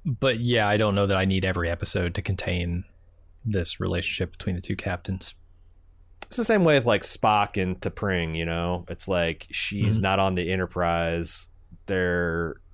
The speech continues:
Speaker 2: you know, not gonna ha-, it's like, it's, it's, yeah, it's, it's in another one of those entanglements that you can't revisit enough to make it, like, a vital part of the character.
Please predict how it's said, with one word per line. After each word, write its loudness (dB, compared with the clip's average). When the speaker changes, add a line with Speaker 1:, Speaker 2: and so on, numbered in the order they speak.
Speaker 2:
you -4
know, -2
not 0
gonna 0
ha-, 2
it's 0
like, 0
it's, -4
it's, -6
yeah, 2
it's, -6
it's -4
in 2
another 4
one 4
of 2
those 2
entanglements 0
that 0
you 0
can't 2
revisit 2
enough 4
to -2
make 0
it, 2
like, 2
a 2
vital 2
part 2
of 0
the -2
character. 0